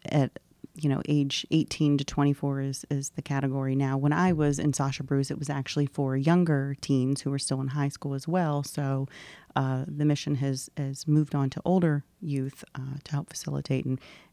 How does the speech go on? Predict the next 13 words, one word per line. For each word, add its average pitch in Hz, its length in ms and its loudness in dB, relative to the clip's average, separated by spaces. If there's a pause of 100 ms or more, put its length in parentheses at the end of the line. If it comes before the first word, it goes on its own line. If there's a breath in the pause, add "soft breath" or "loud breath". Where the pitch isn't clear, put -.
and, 131 280 -2 (100)
um, 135 200 -6 (520)
uh, - 60 -8 (100)
provide 151 300 0
for 151 100 -2
them 135 460 0 (840 loud breath)
and 131 280 0
help 139 240 -2
them 135 240 -2 (160)
to 131 340 0
become 135 460 -2
independent 127 460 0
adults. - 520 -6